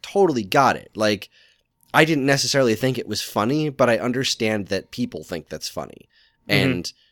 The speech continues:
Speaker 1: like, I could totally buy any of those other situations. And, like, there was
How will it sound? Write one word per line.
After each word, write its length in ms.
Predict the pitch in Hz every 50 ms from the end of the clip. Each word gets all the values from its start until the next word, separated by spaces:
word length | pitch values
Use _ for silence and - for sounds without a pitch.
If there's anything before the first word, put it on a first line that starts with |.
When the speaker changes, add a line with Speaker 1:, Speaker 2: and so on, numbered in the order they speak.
| _ _
Speaker 1:
like, 140 | 104 110 110
I 80 | 110 104
could 160 | 110 120 -
totally 360 | - 143 143 135 127 113 107
buy 600 | 98 85 - 113 113 113 101 92 87 82 82 80 -
any 220 | - 104 101 101 98
of 80 | 92 85
those 160 | 98 92 95
other 160 | 98 92 90
situations. 800 | - - 92 - - 87 90 90 90 - - 78 67 67 65 - - - - - - _ -
And, 160 | 123 131 127
like, 220 | 127 127 123 127
there 120 | 139 139 127
was 180 | 131 123 -